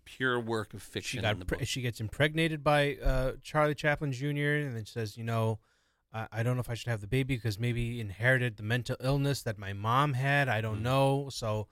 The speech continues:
Speaker 2: I'm gonna get the abortion." And then she decides not to get the abortion, but the car driver won't listen to her. She's, she had this coming to Jesus moment. She says, "No, I wanna keep the kid."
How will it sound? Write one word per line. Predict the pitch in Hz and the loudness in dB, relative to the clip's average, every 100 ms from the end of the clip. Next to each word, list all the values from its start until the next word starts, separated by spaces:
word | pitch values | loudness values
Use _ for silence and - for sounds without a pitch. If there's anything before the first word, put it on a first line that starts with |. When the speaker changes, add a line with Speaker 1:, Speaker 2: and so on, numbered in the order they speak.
| _ _ - | _ _ -6
Speaker 2:
I'm | 117 107 | -4 2
gonna | 147 151 | 4 4
get | 147 135 | 2 0
the | 127 | -2
abortion." | 107 135 143 123 143 139 131 _ _ _ _ | 0 2 2 2 0 -2 -4 _ _ _ _
And | 117 113 110 110 | -4 0 2 2
then | 110 110 | 2 0
she | - 120 107 - | -4 -6 -6 -6
decides | 107 151 135 131 - | 0 4 4 2 -2
not | 117 120 165 - | 0 4 4 2
to | 165 | -4
get | 160 | -2
the | 147 | 0
abortion, | 120 135 120 135 | 0 2 0 0
but | - | -6
the | - | -8
car | - 139 143 | -2 4 4
driver | 127 131 120 131 | 4 0 0 -4
won't | 123 120 | -4 -4
listen | 127 - | -4 -4
to | 127 131 | -4 -2
her. | |
She's, | 123 123 - - | -4 -8 -12 -14
she | - 131 | -14 -4
had | 143 127 | -4 -4
this | 127 - | -8 -6
coming | 147 139 | -4 -4
to | 123 | -6
Jesus | 110 127 117 127 | -4 -6 -6 -6
moment. | 127 127 | -6 -6
She | 123 | -10
says, | 117 | -6
"No, | 151 | -4
I | |
wanna | 143 139 | -2 -4
keep | - 135 - | -8 -16 -16
the | |
kid." | - 139 110 | -4 -2 -2